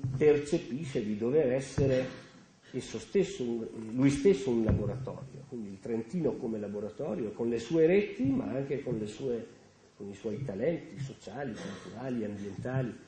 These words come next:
con le sue vocazioni, anche con la sua pubblica amministrazione, che nel campo dell'I C T deve diventare sempre di più soggetto che crea una domanda di innovazione, per consentire alle imprese locali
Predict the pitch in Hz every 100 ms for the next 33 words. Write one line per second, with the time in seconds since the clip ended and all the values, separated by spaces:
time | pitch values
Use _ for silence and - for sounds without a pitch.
0 | - 113 101 - 120 107 107 - 95 131
1 | 147 139 107 - - - 135 - - -
2 | - - _ 165 214 226 208 147 135 170
3 | 143 170 156 135 127 117 113 107 - 113
4 | - 113 190 - 123 110 123 113 117 98
5 | 98 98 104 - 107 - 175 113 107 110
6 | 110 107 110 98 - 101 104 98 92 -
7 | 101 127 180 - _ - 117 95 123 139
8 | 123 - 107 - 143 262 143 120 107 104
9 | 104 107 98 95 98 95 98 98 - -
10 | - 90 - _ _ _ _ 101 - 110
11 | - 113 127 135 113 113 113 131 131 107
12 | 95 92 92 127 127 117 98 95